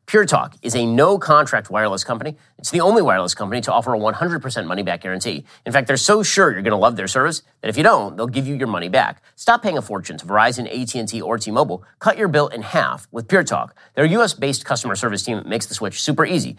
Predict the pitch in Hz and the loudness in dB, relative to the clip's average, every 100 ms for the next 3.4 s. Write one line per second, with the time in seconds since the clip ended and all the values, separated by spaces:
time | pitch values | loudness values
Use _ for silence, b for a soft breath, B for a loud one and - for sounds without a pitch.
0 | b 131 151 190 170 143 131 147 175 - | b -2 2 4 4 2 -2 2 2 2
1 | 104 107 139 127 107 104 113 196 - 101 | -4 -2 -2 -2 -4 -4 -2 -2 -2 -4
2 | 147 120 120 107 113 120 98 104 110 98 | -4 -4 -2 2 2 2 -4 -4 -4 -2
3 | 98 147 143 | 4 4 4